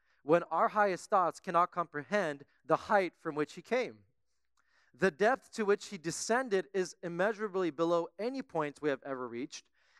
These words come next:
and the height from which he came is inconceivably above our loftiest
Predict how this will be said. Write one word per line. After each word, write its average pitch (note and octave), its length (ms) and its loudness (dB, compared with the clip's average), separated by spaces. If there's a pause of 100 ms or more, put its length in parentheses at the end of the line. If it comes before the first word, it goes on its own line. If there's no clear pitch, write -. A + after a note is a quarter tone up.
(100)
and F#3 160 -2
the E3 80 2
height C#4 420 2
from F3+ 200 -6
which F#3 240 -2
he E3+ 120 -12
came G#3 400 -6
is D#3 240 -4
inconceivably F3 920 -4 (200)
above D3+ 720 2 (280)
our D3+ 180 2
loftiest D#3 840 -2